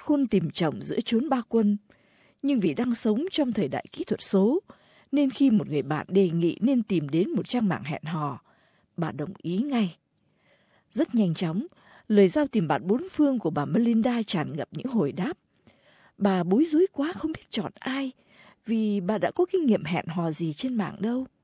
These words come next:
Sau cùng, một người đàn ông tên Charles đã lọt mắt xanh của bà. Ông tự xưng là một bác sĩ thú y bốn mươi tám tuổi sống ở Sydney.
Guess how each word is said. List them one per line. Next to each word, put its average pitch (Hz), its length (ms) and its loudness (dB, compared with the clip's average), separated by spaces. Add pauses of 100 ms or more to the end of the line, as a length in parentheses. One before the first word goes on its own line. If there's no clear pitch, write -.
(680)
Sau 285 200 2
cùng, 180 220 4
một 156 120 0
người 147 100 -4
đàn 147 200 -2
ông 226 140 2
tên 226 280 2
Charles 233 600 0
đã 190 120 2
lọt 233 260 0
mắt 196 200 -4
xanh 214 280 0
của 165 140 -4
bà. 135 320 -6 (640)
Ông 285 160 2
tự 180 180 2
xưng 254 340 0
là 175 80 2
một 151 200 -6
bác 233 180 -4
sĩ - 240 -2
thú 277 220 -2
y 233 220 2
bốn 196 260 4
mươi 269 100 0
tám 214 280 -2
tuổi 156 260 0
sống 190 260 -4
ở - 100 -4
Sydney. 214 480 0